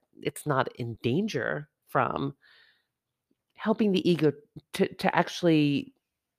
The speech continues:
not think that we're so separate from other people, but rather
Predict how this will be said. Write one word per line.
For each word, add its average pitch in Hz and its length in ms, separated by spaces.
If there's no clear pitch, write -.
not 233 260
think 156 160
that 151 100
we're 151 140
so 147 180
separate - 560
from 127 140
other 120 180
people, 127 320
but - 140
rather 139 400